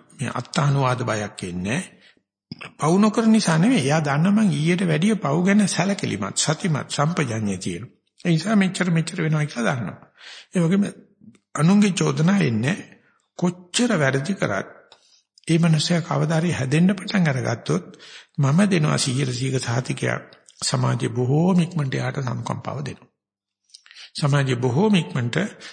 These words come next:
අ, එයාට මේ අනුග්‍රහ කරනවා. අඟුලිමාලට ඒ කියන්නේ ඔච්චර අනුග්‍රහයක් ලෝකෙන් ආවේ. ඒ කරපු ධර්මාශෝක රජුරු ඔච්චරම අනුකම්පාවක් ලැබේ චණ්ඩාශෝක වෙච්ච නිසානේ.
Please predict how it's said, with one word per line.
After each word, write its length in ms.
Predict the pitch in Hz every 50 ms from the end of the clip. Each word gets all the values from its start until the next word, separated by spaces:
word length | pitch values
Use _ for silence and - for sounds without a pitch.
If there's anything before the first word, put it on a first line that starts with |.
| - _ _
අ, 100 | - - 117 120 113
එයාට 420 | - 127 123 113 120 127 120 - 135 135 143 - - - - - - - - - _ _ _ - - 50
මේ 300 | - - - - - - - - - - _ _ _ _ _ _ _ _ _ _ _ _ _ _ _
අනුග්‍රහ 420 | - - 123 139 147 143 143 123 -
කරනවා. 320 | - - - - - _ _ _ _ _ _ _ _ - - _ _ _ _ _ _
අඟුලිමාලට 580 | - 123 131 131 135 135 131 131 123 127 127 123
ඒ 100 | 113 113
කියන්නේ 220 | 127 135 127 117
ඔච්චර 280 | 110 - - - 185 170
අනුග්‍රහයක් 520 | 156 131 139 139 135 160 127 127 156 -
ලෝකෙන් 380 | - 151 139 131 - 143 120 120
ආවේ. 380 | 117 120 127 123 110 - - - - - - - - - - - _
ඒ 160 | - - 139
කරපු 360 | - - 143 127 131 127 143 151 - - 104 107 - - - - - - _ _ _
ධර්මාශෝක 560 | - - 117 117 127 135 135 139 123 131 139 143
රජුරු 420 | 143 139 135 127 135 143 139 151 151 151
ඔච්චරම 640 | 147 - - - - - - - 196 240 220 208
අනුකම්පාවක් 760 | 214 190 175 170 160 - - 165 160 156 180 175 170 156 143
ලැබේ 300 | - 151 151 170 208 214 202 160 - - - - - _ _ _ _ _ _ _ _ _ _ _ _ _ _ _ _ _ _
චණ්ඩාශෝක 520 | - 120 110 135 147 151 147 135 160 147 139
වෙච්ච 260 | 120 113 120 - -
නිසානේ. 540 | - 196 196 180 - 185 190 190 170 143 135